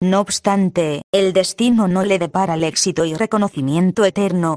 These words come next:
y ahora se encuentra desempleado y lidiando con deudas que se apilan.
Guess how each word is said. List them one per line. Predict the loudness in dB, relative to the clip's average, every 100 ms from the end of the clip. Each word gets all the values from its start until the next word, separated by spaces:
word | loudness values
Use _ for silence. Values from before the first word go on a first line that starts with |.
| -4
y | 0
ahora | 2 2 0 -2
se | -2
encuentra | -2 0 0 2 0 0
desempleado | -2 -2 -2 -2 -2 0 0
y | -2
lidiando | -2 -2 0 0 0
con | -2 -2 0
deudas | -2 0 -2 -2
que | -2
se | -2 -4
apilan. | -4 -6 -6 -6 -6